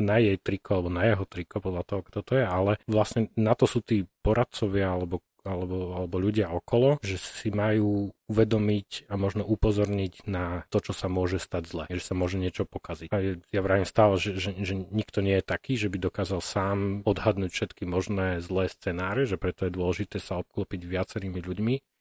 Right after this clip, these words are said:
Každý má na to iný pohľad, ale, ale vlastne cieľom je, no, n-, nerobiť chyby. Takže, mm, a zároveň nie je možné mať všetko sto percentné. Čiže moja taká, mm, keby asi najväčšia zodpovednosť, ktorú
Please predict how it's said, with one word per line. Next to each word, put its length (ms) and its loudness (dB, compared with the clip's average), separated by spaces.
Každý 240 0
má 80 2
na 160 2
to 160 -8
iný 160 0
pohľad, 480 0
ale, 480 -4
ale 80 0
vlastne 320 -2
cieľom 400 0
je, 320 0
no, 160 0
n-, 340 -4
nerobiť 460 4
chyby. 240 -6
Takže, 560 0
mm, 400 -2
a 80 2
zároveň 440 6
nie 300 2
je 20 2
možné 400 0
mať 240 0
všetko 340 -6
sto 160 -6
percentné. 640 -8
Čiže 320 -2
moja 320 4
taká, 380 -2
mm, 340 -8
keby 240 -4
asi 160 -2
najväčšia 560 0
zodpovednosť, 640 -2
ktorú 180 -6